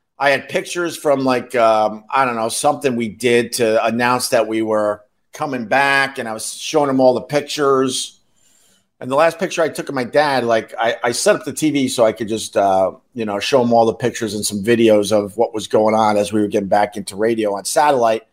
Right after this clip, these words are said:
And then I turned, and he was on the, he was on the floor, kinda leaning on an arm. And I captured the last picture of my dad, and he was, he was so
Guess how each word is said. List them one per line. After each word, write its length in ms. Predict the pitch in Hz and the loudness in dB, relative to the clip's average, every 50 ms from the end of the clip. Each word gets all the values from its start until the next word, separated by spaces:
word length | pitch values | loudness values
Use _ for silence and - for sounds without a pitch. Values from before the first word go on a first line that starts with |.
| _ _ _ _ _ _ _ _ _ _ - | _ _ _ _ _ _ _ _ _ _ -4
And 80 | 127 | -2
then 80 | 147 165 | 0 2
I 80 | 180 - | 2 0
turned, 760 | - - - - - 180 185 170 151 139 135 135 135 135 - | 0 -4 -10 -6 -4 0 0 2 2 2 0 -2 -4 -6 -8
and 80 | 139 135 | -6 -6
he 60 | 151 | -4
was 100 | 160 160 | -2 0
on 140 | 214 214 208 | 0 2 2
the, 180 | 190 165 135 - _ _ | 0 -2 -4 -8 _ _
he 160 | - - 165 | -6 -4 -2
was 120 | 175 170 165 | -2 0 0
on 160 | 208 208 208 | 0 0 0
the 80 | 190 160 | -2 -4
floor, 640 | - - 175 185 190 185 170 165 160 160 160 160 - - _ _ _ _ _ _ | -4 -4 0 2 4 6 6 6 6 4 2 0 -6 -16 _ _ _ _ _ _
kinda 200 | - 170 175 170 | -4 -2 0 0
leaning 340 | 160 160 175 180 180 180 175 | 0 0 0 -2 -2 -2 0
on 160 | 160 156 156 | 0 0 0
an 100 | 147 147 | 2 2
arm. 560 | 156 160 160 160 151 147 143 147 147 147 143 _ _ _ _ _ _ _ _ _ - | 4 4 4 4 4 2 2 0 -2 -6 -12 _ _ _ _ _ _ _ _ _ -10
And 340 | - 139 139 143 143 151 - | -6 -2 -2 -2 -2 -4 -4
I 280 | - 147 151 165 170 165 | -2 0 2 2 2 0
captured 680 | - - - 190 175 170 160 - - - 165 156 135 | -2 -4 -4 -2 -2 -2 -2 -4 -6 -6 -6 -4 -4
the 80 | 127 139 | -2 0
last 300 | 135 156 160 160 160 - | 2 4 4 2 0 -2
picture 260 | - 196 190 - 165 | -6 -6 -4 -4 -4
of 60 | 143 | -2
my 100 | 131 131 | -2 -4
dad, 460 | 127 123 151 156 160 156 147 135 131 - | 0 2 2 4 4 4 4 2 0 -2
and 100 | 135 123 | -6 -4
he 120 | 135 147 | -4 -4
was, 340 | 143 143 131 123 117 - _ _ _ _ _ | -4 -2 -4 -6 -8 -12 _ _ _ _ _
he 180 | 131 139 156 165 | -4 -2 0 0
was 220 | 160 156 127 - | 0 0 -2 -4
so 720 | - - - - 170 170 170 185 190 190 190 190 190 185 | -6 -6 0 2 4 6 6 6 6 6 6 6 4 0